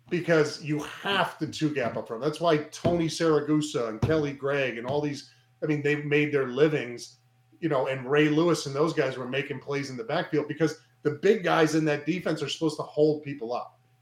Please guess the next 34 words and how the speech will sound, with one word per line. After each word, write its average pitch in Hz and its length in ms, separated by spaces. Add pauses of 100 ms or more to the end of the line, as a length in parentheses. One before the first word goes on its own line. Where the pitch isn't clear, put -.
If 139 200
they 214 200
fly 202 440
off 170 200
the 135 180
football, 101 760 (320)
it's, - 420 (140)
it 139 120
just 131 200
screws 123 340
everything 107 420
up. - 160 (160)
And 160 160
so, 165 340
again, 139 440 (280)
this 185 200
isn't 185 320
to 151 80
blame 147 480
Chris 285 380
or 131 80
anything. 135 260
I 143 80
think 160 200
it 160 100
was 143 160
just, - 500 (300)
or, 185 260
or 151 220
anybody 143 540
over 107 180
there. 101 180
I 104 60
think, 143 220